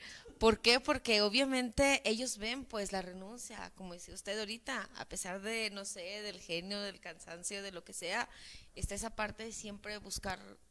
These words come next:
o sea, inteligentemente no engancharme, como nosotros de repente les decimos, "No, no te enganches, no es contigo, a lo mejor es el cansancio, a lo mejor es el estrés, a lo mejor son las deudas, a lo mejor es, eh, la enfermedad de algún familiar".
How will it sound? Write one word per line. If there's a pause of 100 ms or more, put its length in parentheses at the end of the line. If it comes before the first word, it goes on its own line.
(540)
o
sea,
inteligentemente
no
engancharme,
como
nosotros
de
repente
les
decimos,
"No,
no
te
enganches, (540)
no
es
contigo,
a
lo
mejor
es
el
cansancio,
a
lo
mejor
es
el
estrés, (340)
a
lo
mejor
son
las
deudas,
a
lo
mejor
es, (380)
eh,
la
enfermedad
de
algún
familiar".